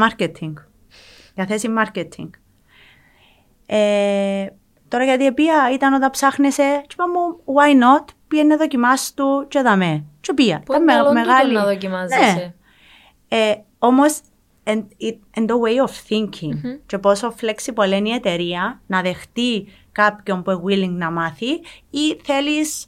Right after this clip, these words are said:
Speaker 1: όντως συγκεκριμένα πράγματα. Δηλαδή, θέλω το συγκεκριμένο πτυχίο. Εν το έχω, αλλά I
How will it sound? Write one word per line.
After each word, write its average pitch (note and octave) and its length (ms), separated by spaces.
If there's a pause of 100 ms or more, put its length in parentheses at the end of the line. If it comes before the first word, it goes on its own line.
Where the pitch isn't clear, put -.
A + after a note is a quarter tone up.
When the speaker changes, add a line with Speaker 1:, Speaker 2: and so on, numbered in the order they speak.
Speaker 1:
όντως C#4 760 (400)
συγκεκριμένα A#3 920
πράγματα. G3+ 520
Δηλαδή, F#3 340
θέλω A#3+ 260
το C4 100
συγκεκριμένο B3 500
πτυχίο. F#3+ 600 (800)
Εν A#3+ 220
το A#3 60
έχω, G3 220
αλλά B3+ 480 (380)
I G3+ 80